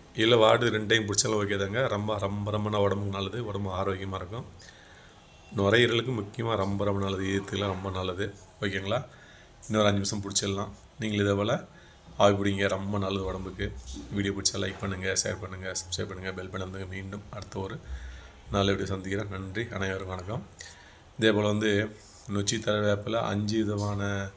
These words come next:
அ, தழையை போட்டு நம்ம ஆவி பிடிக்குது. இன்னொன்னு இருக்குங்க, அது காட்டுறேன் நெக்ஸ்ட் வீடியோல. அப்படியே வந்து அது குளிக்கிறது எப்படி,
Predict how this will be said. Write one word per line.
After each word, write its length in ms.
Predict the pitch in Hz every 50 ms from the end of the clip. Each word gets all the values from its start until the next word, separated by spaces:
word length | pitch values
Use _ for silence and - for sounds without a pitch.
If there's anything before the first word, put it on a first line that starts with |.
| - - - - - - - - - - -
அ, 720 | - 104 104 101 101 101 98 98 98 95 95 95 95 98
தழையை 280 | - 107 104 104 107 101
போட்டு 300 | 101 101 101 101 101 110
நம்ம 280 | 110 104 101 101 98 98
ஆவி 140 | 101 104
பிடிக்குது. 380 | 104 101 101 101 101 101 101 101
இன்னொன்னு 280 | 101 104 104 101 101 101
இருக்குங்க, 240 | 98 - 101 104
அது 220 | 120 113 101 101 98 101
காட்டுறேன் 360 | 101 98 101 98 95 95 98
நெக்ஸ்ட் 220 | 95 92 - - 104
வீடியோல. 400 | 101 98 95 95 98 104 110 107 - - - - - - - - - - - -
அப்படியே 260 | - 110 101 104 107
வந்து 160 | 107 104 104
அது 280 | 104 104 104 104 101 101 -
குளிக்கிறது 460 | 110 107 104 107 104 104 107 104 104
எப்படி, 340 | 101 98 104 107 104 107